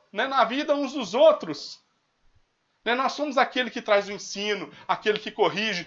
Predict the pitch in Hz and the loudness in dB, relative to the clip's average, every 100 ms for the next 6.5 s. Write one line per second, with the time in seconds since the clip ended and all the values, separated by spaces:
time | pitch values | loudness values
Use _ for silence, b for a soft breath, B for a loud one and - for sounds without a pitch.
0 | B B 190 226 202 190 214 208 214 214 | B B 2 0 -2 -4 -2 0 0 2
1 | 185 202 226 196 160 208 190 202 208 214 | 0 0 -4 -6 -2 2 4 4 4 0
2 | 220 208 202 226 214 214 B B 226 226 | 0 -2 -2 0 2 0 B B 6 6
3 | 226 220 220 226 214 226 226 233 226 233 | 6 8 8 4 4 6 6 6 6 6
4 | 226 220 214 233 226 220 220 202 208 294 | 6 4 4 0 2 2 2 4 4 4
5 | 220 202 B B 269 262 277 269 254 240 | 4 0 B B 2 2 2 2 2 2
6 | 247 247 - 240 220 | 0 0 0 -2 -2